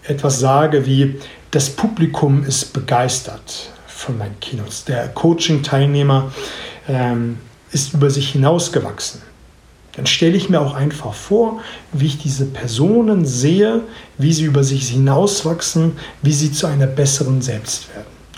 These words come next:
Und das mache ich mit Emotionen, das mache ich mit Details und ich versuche einfach auch ein körperliches Empfinden dabei zu spüren. Und das macht es stark. Und das programmiert dann letztendlich mein Unterbewusstsein,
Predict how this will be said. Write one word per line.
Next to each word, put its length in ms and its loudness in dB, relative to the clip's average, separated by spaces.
Und 80 4
das 160 2
mache 180 2
ich 140 -6
mit 160 -2
Emotionen, 880 2
das 180 -2
mache 160 2
ich 140 -6
mit 180 -4
Details 680 2
und 80 4
ich 80 2
versuche 520 2
einfach 240 2
auch 160 -2
ein 260 -2
körperliches 800 0
Empfinden 560 -2
dabei 280 -2
zu 220 -10
spüren. 520 -6
Und 80 0
das 220 2
macht 280 -2
es 60 -4
stark. 520 0
Und 80 2
das 320 -2
programmiert 600 0
dann 120 2
letztendlich 600 -2
mein 280 0
Unterbewusstsein, 1080 0